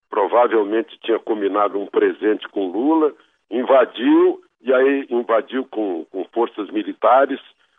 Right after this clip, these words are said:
os, os, os bens da Petrobras, os imóveis da Petrobras, e deu-se por, eh,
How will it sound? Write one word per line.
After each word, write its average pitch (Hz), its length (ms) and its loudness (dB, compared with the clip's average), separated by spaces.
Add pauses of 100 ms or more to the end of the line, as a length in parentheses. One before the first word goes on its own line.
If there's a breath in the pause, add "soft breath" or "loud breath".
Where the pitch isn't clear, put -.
(120)
os, 98 140 -14 (140)
os, 87 200 -14 (960)
os 90 220 -12
bens 117 300 4
da 101 120 0
Petrobras, 107 960 2
os 92 160 -10
imóveis 101 560 -2
da 98 100 -2
Petrobras, 110 840 0
e 160 100 -2 (480)
deu-se 165 520 0
por, - 280 -4 (320)
eh, 107 840 -2